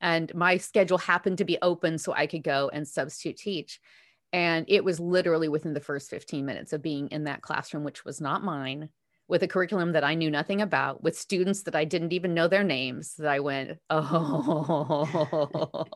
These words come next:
<laughs> I think I know what I'm gonna do with the rest of my life."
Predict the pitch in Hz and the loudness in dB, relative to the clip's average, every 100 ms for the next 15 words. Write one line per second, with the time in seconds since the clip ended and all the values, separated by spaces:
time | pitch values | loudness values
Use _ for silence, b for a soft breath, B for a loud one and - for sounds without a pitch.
0 | - - 294 302 392 440 392 330 226 - | -12 -8 -8 -2 0 2 0 -2 -6 2
1 | 494 554 523 440 427 370 381 381 370 339 | 4 4 4 6 6 6 6 4 6 6
2 | 320 285 415 453 311 190 180 170 - 165 | 4 6 6 6 2 0 0 -2 -2 -4
3 | 151 143 - - - - | -2 0 0 -2 -6 -18